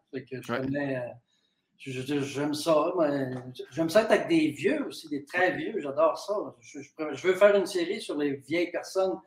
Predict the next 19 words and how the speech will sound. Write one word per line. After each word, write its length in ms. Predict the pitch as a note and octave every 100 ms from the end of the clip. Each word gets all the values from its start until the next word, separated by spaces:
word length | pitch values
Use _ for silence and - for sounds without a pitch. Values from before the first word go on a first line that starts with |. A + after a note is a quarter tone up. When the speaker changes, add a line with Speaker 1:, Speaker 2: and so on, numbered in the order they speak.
| _ -
Speaker 1:
L 180 | E3 D3+
G 100 | C#3+
B 140 | D#3 D#3 D3
T. 80 | F#3+
Speaker 2:
Ouais. 220 | F#3 - _ _ -
Speaker 1:
Trouve 120 | C3
ça 140 | - C#3+
super 320 | - F3+ F3
intéressant 540 | D#3+ D#3+ C#3+ C3+ F3+
d'aller 220 | D#3+ C3+
jaser 280 | C3 B2+ C3
avec 200 | C#3+ C3+
eux 140 | C3 B2+
autres, 180 | D#3+ -
puis 80 | C3
de 60 |
les 100 | B2+ B2
Speaker 2:
Ah 120 | G2+
Speaker 1:
écouter, 420 | G#2 D3 D3+ F2